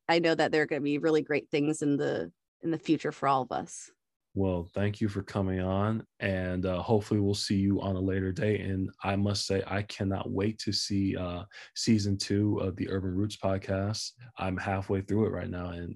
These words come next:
Speaker 2: it is a excellent podcast, I must say.
Speaker 1: Well, thank you so much. Oh, yay. <laughs> It really is good to hear, uh, especially from somebody who's been doing podcasting too. So
Speaker 2: <laughs>
Speaker 1: thanks.
Speaker 2: Okay. Well,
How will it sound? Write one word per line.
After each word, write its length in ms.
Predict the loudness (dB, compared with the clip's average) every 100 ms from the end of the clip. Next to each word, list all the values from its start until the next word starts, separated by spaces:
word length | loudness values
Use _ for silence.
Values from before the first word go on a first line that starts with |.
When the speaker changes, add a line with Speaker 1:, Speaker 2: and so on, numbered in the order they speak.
| -4
Speaker 2:
it 120 | -2
is 160 | -2 -4
a 240 | -8 -8 -8
excellent 460 | -6 -6 -8 -10 -10
podcast, 480 | -12 -10 -12 -10
I 60 | -10
must 260 | -10 -8 -8
say. 220 | -10 -12 -14 _ _ _ _ _ -8
Speaker 1:
Well, 180 | -2 0
thank 240 | 0 0 -2
you 80 |
so 220 | -2 -2 -2
much. 500 | -2 -4 -4 -4 -2
Oh, 240 | -2 -4
yay. 540 | -4 -4 -4 2 4
<laughs> 40 | 6 6 6 8 6
It 100 | 6
really 300 | 6 4 2 -2 -6 2
is 160 | 4
good 180 | 6 4
to 60 | 6
hear, 320 | 6 6 6
uh, 160 | 4 4
especially 460 | 0 -2 -2 -4
from 220 | -2 -4
somebody 400 | -2 -2 4 4
who's 180 | 4 2
been 200 | 4 4
doing 260 | 4 2 0
podcasting 600 | 0 0 0 -4 -4 -2
too. 240 | -2 -2 -4
So 300 | -6 -6 -6 -12
Speaker 2:
<laughs> 340 | -12 -8 -8
Speaker 1:
thanks. 260 | -4 -4 -4 _ _ _ _ _ _ -20
Speaker 2:
Okay. 480 | -16 -2 2 2 2
Well, 580 | 2 4 4 4 2 -2